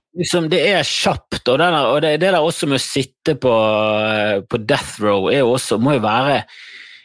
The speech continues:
en horribel tilværelse, og liksom bare sitte der, alt du kan gjøre. Jeg vet ikke om de får T V, eller om de må bare sitte og lese bøker, men de,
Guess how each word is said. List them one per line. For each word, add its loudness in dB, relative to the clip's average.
en 0
horribel 0
tilværelse, 0
og 2
liksom 0
bare 2
sitte -2
der, 4
alt -2
du -6
kan 0
gjøre. 2
Jeg 2
vet -2
ikke -2
om 2
de 2
får 0
T 0
V, 0
eller -2
om 0
de 0
må 2
bare 2
sitte -2
og 2
lese -2
bøker, 0
men 0
de, 0